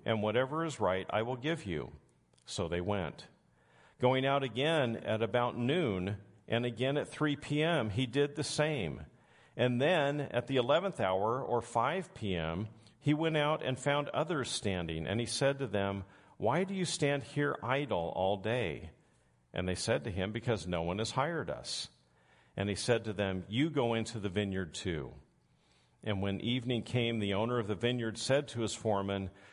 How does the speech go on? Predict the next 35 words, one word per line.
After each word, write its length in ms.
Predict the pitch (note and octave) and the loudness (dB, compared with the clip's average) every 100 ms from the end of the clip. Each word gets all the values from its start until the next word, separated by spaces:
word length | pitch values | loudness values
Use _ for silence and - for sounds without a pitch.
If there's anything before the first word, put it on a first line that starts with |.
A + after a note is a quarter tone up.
| - | -6
'Call 280 | - B2+ D#3+ | 4 6 6
the 140 | E3+ | 0
laborers 560 | C3+ A2+ G2+ G#2 G#2 - | 0 0 2 0 -2 -2
and 160 | F#2 | -4
pay 220 | F#2 A#2 B2 | -2 -2 0
them 200 | C3+ B2+ | 0 0
their 140 | A2+ | 0
wages, 720 | G#2 G2+ F2+ E2+ D#2+ D#2+ - - _ _ _ _ _ _ | 2 0 0 -2 -2 -2 -6 -8 _ _ _ _ _ _
beginning 420 | G2 E2+ G#2+ A#2+ A#2+ | -6 -2 0 0 -2
with 120 | G2 | -2
the 100 | F2+ | -2
last 520 | E2+ F#2+ G#2 - - - | 0 -2 -2 -6 -10 -2
up 200 | F#2 - | -2 -2
to 120 | G#2 | -8
the 120 | F2 | -8
first.' 640 | - A#2 D#2+ - - - - _ _ _ _ _ _ _ _ _ _ _ | -4 -2 -2 -6 -12 -12 -16 _ _ _ _ _ _ _ _ _ _ _
And 180 | G2+ G2 | -2 2
then 180 | A#2+ B2+ | 2 2
those 240 | B2 A#2+ | 0 0
hired 500 | - B2+ C3 C3 - | 0 0 0 -4 -6
at 160 | - F#2+ | -4 -2
about 320 | F#2 G2 G#2+ | 2 2 2
the 80 | G2+ | -2
eleventh 380 | F#2 G#2+ C3 B2 | 2 2 2 0
hour 300 | G2+ F2+ F#2 | 2 2 -2
came, 500 | - A2 G2 F#2 F2+ | -4 -4 -2 0 0
and 220 | F2+ G2 | -2 -2
each 300 | - C3 C3+ | -2 -4 -2
of 140 | D3 B2 | -4 0
them 260 | B2 A#2+ | 0 0
received 600 | A#2 A2+ - B2+ F#2+ F#2 | -2 -2 -2 0 0 -2
a 140 | - - | -2 -4
full 540 | - - C3+ D3 D#3 | -6 -2 0 0 -2
day's 480 | C3+ A#2+ A#2+ A#2 A2+ | -2 -2 -2 -4 -4
wages 920 | G#2 A#2 B2+ E2 E2 D#2 D#2+ E2+ - | 0 2 0 -2 -2 -2 -2 -4 -8